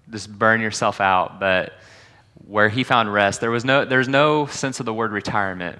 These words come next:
for Goforth. There was no sense of the word, "Well, when I get to, when I get to seventy, I'm gonna slow down." Um, he, he can really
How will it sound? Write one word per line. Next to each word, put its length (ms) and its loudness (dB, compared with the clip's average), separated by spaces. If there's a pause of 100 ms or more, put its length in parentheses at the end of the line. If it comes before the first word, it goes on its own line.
for 160 -12
Goforth. 480 -10 (220)
There 160 -10
was 120 -10
no 220 -6
sense 300 -10
of 40 -14
the 80 -10
word, 440 -2 (440)
"Well, 300 2
when 100 -2
I 80 4
get 220 -2
to, 200 -2
when 200 -6
I 80 2
get 160 -4
to 80 -10
seventy, 720 -2
I'm 380 -2
gonna 160 -8
slow 200 -8
down." 400 -6 (240)
Um, 600 -8 (160)
he, 520 -8 (120)
he 240 -2
can 200 -6
really 520 -2